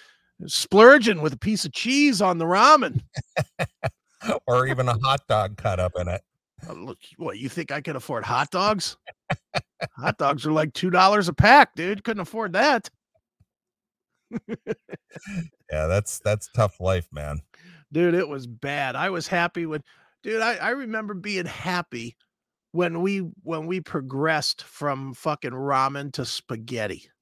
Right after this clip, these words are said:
Speaker 2: Wow, look at that.
Speaker 1: That was like a step up because you could buy twenty-four ramen packs for, like, a dollar ninety-nine or whatever this shit costs. I don't remember what it costs, but,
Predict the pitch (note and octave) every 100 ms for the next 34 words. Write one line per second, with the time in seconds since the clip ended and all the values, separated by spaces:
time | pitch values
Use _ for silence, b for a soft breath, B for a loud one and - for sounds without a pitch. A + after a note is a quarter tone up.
0 | _ D#2 G2 F#2 F#2 D#2 G#2 F#2+ - _
1 | _ E3+ G#3+ A#3+ A3+ G3 G3 F3+ C#3+ -
2 | - - E3+ - A2+ A2 D3+ F3+ E3+ F#3+
3 | F#3+ F#3 F3+ E3+ D3+ - - G3+ A3+ G3+
4 | - G3 F#3+ E3 E3+ F3 C#3+ C3 C3+ A#2+
5 | A#2+ - - C3+ B2+ B2 B2+ C3 C3+ C#3
6 | D3 C#3+ C#3 C#3 C3 B2 C3 C3 G#2+ A2
7 | A2+ A#2+ B2 A#2+ A#2+ - B2+ - C3 A2+
8 | A#2 C3+ B2 A2 G#2 G2 - A2 F2 -
9 | -